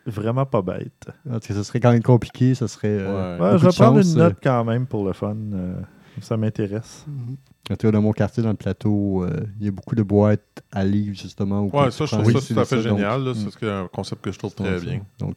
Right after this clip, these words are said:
Speaker 2: appareil,
Speaker 1: Mais
Speaker 2: euh,
Speaker 1: tu sais, en, mettons, à partir du printemps ou en été, avec un appareil jetable,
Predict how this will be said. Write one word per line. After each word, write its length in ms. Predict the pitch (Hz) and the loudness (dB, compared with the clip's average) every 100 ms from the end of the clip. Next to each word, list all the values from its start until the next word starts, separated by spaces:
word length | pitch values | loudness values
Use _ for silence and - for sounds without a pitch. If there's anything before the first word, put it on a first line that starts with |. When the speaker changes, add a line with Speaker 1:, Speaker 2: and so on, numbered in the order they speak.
| - | -6
Speaker 2:
appareil, 580 | 98 101 90 95 98 98 | -6 -4 -6 -4 -4 0
Speaker 1:
Mais 80 | 131 | 0
Speaker 2:
euh, 40 | |
Speaker 1:
tu 60 | 131 | 2
sais, 180 | 240 202 | 0 2
en, 420 | 123 107 113 120 | 2 2 0 -2
mettons, 320 | 117 123 120 160 | -2 0 2 2
à 80 | |
partir 300 | 139 113 156 | 0 -2 -2
du 120 | 135 110 | -4 -6
printemps 540 | 123 113 101 135 139 | -2 0 0 2 2
ou 100 | 110 | 4
en 120 | 104 | 2
été, 320 | 98 - 139 | 0 -2 0
avec 200 | 123 98 | 0 0
un 80 | 98 | -2
appareil 360 | 95 95 95 110 | -2 -2 -4 0
jetable, 480 | 98 - 117 135 | 0 0 -4 -4